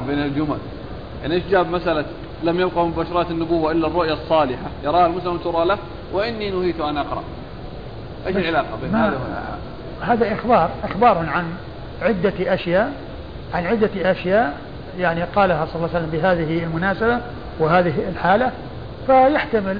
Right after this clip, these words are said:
Speaker 2: أن يكون ذلك، يعني، ال-، يعني، هذا إشارة إلى الرؤيا وإلى أنه يحصل منها كذا وكذا، لا سيما و-، و-، وكونه، يعني، في آخر حياته صلى الله عليه وسلم، وأن هذا هو الذي سيبقى،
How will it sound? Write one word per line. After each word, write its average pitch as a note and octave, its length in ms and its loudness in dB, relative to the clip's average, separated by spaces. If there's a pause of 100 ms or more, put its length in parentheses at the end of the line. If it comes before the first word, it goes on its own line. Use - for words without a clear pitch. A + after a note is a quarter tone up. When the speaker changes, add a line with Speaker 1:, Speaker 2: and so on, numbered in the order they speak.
Speaker 2:
أن G3+ 80 -4
يكون G3+ 360 2
ذلك، F#3+ 300 4 (760)
يعني، E3+ 500 0
ال-، D#3+ 400 2 (500)
يعني، F3+ 240 2
هذا F3+ 300 4
إشارة F#3 300 4
إلى E3+ 400 2
الرؤيا E3+ 440 2
وإلى D#3 600 2 (540)
أنه F3 280 0
يحصل F3 300 2
منها D#3 260 -4
كذا D3+ 240 2
وكذا، F3+ 420 4 (540)
لا E3 220 4
سيما F3+ 460 2 (500)
و-، E3+ 80 4
و-، F#3 560 2
وكونه، F3+ 360 2
يعني، D#3+ 260 2
في - 140 0
آخر E3 300 4
حياته D#3+ 440 4
صلى D#3 120 -2
الله D#3+ 160 2
عليه D3+ 120 2
وسلم، G3+ 320 2 (600)
وأن E3 220 4
هذا G3 280 6
هو E3+ 100 2
الذي G3 240 4
سيبقى، F3+ 500 2